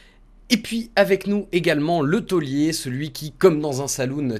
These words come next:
tient le crachoir comme personne, le cow-boy Joss Randall. Bonsoir Joss.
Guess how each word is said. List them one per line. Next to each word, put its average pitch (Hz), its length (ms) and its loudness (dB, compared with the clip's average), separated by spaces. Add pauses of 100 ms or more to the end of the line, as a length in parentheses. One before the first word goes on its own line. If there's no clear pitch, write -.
tient 190 240 0
le 160 120 0
crachoir 135 600 -2
comme 190 200 4
personne, 123 680 -6
le 156 200 -4
cow-boy 123 680 -4
Joss 160 280 0
Randall. 104 540 -6
Bonsoir 110 440 -2
Joss. - 420 -6